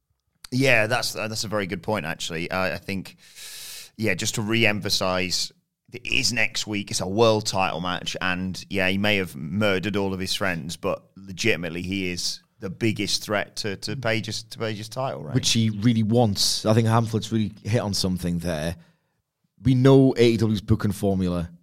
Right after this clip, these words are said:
Speaker 2: Wrestler fights associates of Ultimate Rival to build anticipation ahead of the actual match and preserve it and all the rest of it. I think Hamflet's bang on. I think the fact that he should want that title,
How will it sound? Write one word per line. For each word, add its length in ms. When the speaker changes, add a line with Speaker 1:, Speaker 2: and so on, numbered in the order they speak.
Speaker 2:
Wrestler 560
fights 720
associates 800
of 300
Ultimate 380
Rival 720
to 320
build 400
anticipation 680
ahead 160
of 60
the 120
actual 360
match 340
and 140
preserve 400
it 80
and 120
all 200
the 80
rest 240
of 100
it. 140
I 160
think 240
Hamflet's 380
bang 260
on. 140
I 60
think 240
the 60
fact 340
that 120
he 260
should 360
want 460
that 180
title, 440